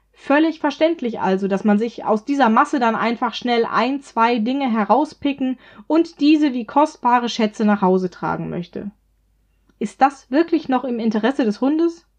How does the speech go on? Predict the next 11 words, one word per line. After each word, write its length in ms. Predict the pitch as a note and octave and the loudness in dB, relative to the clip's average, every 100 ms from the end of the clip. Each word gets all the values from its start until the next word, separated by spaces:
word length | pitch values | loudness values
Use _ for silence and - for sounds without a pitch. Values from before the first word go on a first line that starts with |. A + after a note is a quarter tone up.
| _ _ _ _ _ - | _ _ _ _ _ 0
Des 260 | E4+ - | 2 0
Wesens, 540 | A3+ C#4 E4 D#4+ D#4 - | 0 2 2 2 0 -2
das 180 | B3+ C4+ | -2 -2
mit 120 | C4 | -2
einem 280 | G#3+ A3+ G#3 | 0 2 0
schrumpeligen 640 | - D#4+ F#4+ C#4 C#4 B3 | 2 0 2 0 0 0
Blatt 320 | A3 C4+ _ | 0 -2 _
so 180 | B3+ C#4+ | -4 -4
glücklich 460 | A#3 D#4+ E4+ G#3+ - | -2 -2 0 -4 -2
sein 240 | E3+ F3 | -4 -2
kann? 300 | G3 A#3 | -2 -4